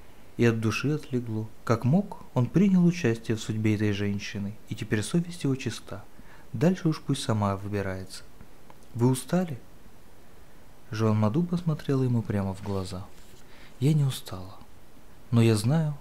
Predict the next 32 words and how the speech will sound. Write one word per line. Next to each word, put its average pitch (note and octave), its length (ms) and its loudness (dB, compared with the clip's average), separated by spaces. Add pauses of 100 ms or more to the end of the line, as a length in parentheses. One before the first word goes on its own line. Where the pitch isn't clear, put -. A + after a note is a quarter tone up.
(220)
для A2+ 160 4
вас A#2+ 240 4
не A#2 80 6
бог F3 320 2
весть D#3+ 140 -2
какое B2 320 4
удовольствие G#2 600 2
со G#2+ 120 0
мной G2+ 200 2
тут G2 200 -6
сидеть. G2+ 480 -4 (540)
Вы A#2 120 8
проявили A2 420 8
ко A2 140 2
мне A2 120 8
сочувствие, A#2 720 -2
и A2+ 60 6
я A2+ 80 8
вам A#2 200 6
очень F3 300 4
за C#3+ 120 4
это C#3 180 2
благодарна. G#2 760 2 (580)
Вы A2 120 6
вытащили D#3+ 540 2
меня A#2+ 300 6
из G#2 120 0
номера, F#2 480 -6 (200)
вы G#2+ 120 2
со A2 120 4
мной G#2+ 180 6
поговорили. G#2+ 680 2